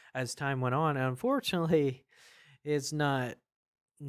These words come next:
going anymore. The channel has officially been retired about three, almost four years ago. Uh, but that is Shut Up Cartoons. And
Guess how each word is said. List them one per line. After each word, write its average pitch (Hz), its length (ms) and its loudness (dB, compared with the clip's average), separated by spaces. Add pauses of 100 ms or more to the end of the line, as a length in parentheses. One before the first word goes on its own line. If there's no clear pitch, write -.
(200)
going 147 320 6
anymore. 113 320 -6
The 110 120 -8
channel 131 360 -4
has 113 160 -8
officially 123 400 -6
been 110 180 -6
retired 110 480 -2
about 107 280 -8
three, 120 340 -2
almost 120 320 -4
four 117 240 -6
years 123 320 0
ago. 104 380 -8 (480)
Uh, 120 160 -4
but 123 220 0
that 143 140 4
is 131 140 -2
Shut 143 300 -2
Up 131 180 -2
Cartoons. 117 960 -4 (1160)
And 139 400 -6